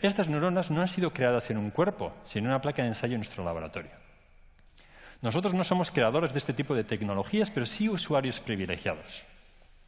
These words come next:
¿No? Nosotros cogemos células madre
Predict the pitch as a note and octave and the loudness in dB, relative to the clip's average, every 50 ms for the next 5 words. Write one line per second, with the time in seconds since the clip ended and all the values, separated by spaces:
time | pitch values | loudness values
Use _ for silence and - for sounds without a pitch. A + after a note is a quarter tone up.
0 | - - - - - - - - - - A2 B2 - - - - - - - - | -20 -20 -20 -20 -20 -20 -20 -20 -14 -12 -12 -12 -12 -16 -20 -20 -20 -20 -20 -20
1 | - - - - - - G#2+ A#2 B2+ E3 D#3+ - - - - A3+ A#3 B3+ C4 - | -20 -20 -20 -16 -10 -6 -2 -2 -2 -2 -2 -4 0 4 6 6 6 4 2 -2
2 | - - - - - - - - - - - - - - - - - - - - | -6 -10 -12 -14 -18 -20 -20 -20 -20 -20 -20 -20 -20 -20 -20 -20 -20 -20 -20 -20
3 | - - - - - - - - - - C3+ E3+ F3 D#3+ C#3+ B2 A2+ - C3 B2+ | -20 -20 -20 -20 -20 -16 -12 -6 -2 0 0 2 2 4 4 2 2 2 2 4
4 | D#3+ G3+ A3 G3 F#3 | 6 6 6 4 2